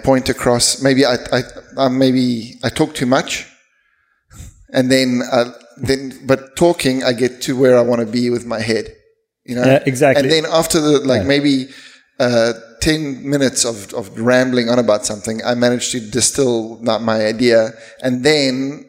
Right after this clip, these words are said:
Speaker 1: I can actually say, "Okay, well, you see, all that stuff that I was saying there, this is actually what I was trying to say."
Speaker 2: Yeah.
Speaker 1: Because I've managed to get it clear in my head, and it's quite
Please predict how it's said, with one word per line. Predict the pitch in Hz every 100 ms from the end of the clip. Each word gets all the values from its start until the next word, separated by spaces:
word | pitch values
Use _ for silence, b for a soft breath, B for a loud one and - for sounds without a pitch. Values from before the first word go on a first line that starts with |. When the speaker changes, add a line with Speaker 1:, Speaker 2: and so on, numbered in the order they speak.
| _ 135
Speaker 1:
I | 123
can | 127
actually | 120 - 120
say, | 123 117
"Okay, | 135 127 127
well, | 120 117
you | 127
see, | 143 123
all | 123
that | 135 135 -
stuff | - 131 -
that | 131
I |
was | 127 113
saying | 123 123 113
there, | 120 160 -
this | 127 131
is | 127
actually | 123 - 127
what | 120 117
I | 113
was | 113 120
trying | - 123 113
to | 107
say." | - 135 120 123 - B
Speaker 2:
Yeah. | 127 110 98 - _ -
Speaker 1:
Because | 135 - 139 127 123 117 -
I've | 127
managed | 123 131 127 -
to |
get | 123 120
it | 117
clear | 127 120
in | 113
my | 110
head, | 113 113 110
and | 127 123
it's | -
quite | 147